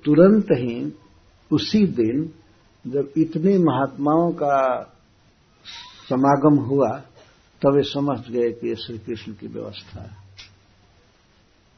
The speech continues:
महाराज परीक्षित कुछ भी आसक्त नहीं थे संसार में, वे तो परम भक्त थे भगवान कृष्ण के।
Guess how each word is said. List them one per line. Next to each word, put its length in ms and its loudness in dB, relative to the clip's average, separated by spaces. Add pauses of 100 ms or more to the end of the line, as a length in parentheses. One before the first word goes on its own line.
(460)
महाराज 480 6
परीक्षित 420 0
कुछ 280 -2
भी 120 4
आसक्त 420 0
नहीं 300 -10
थे 240 -18
संसार 720 -14
में, 220 -20 (1800)
वे 100 -6
तो 120 -2
परम 440 4
भक्त 520 -6
थे 60 -6
भगवान 380 -10
कृष्ण 360 -16
के। 260 -20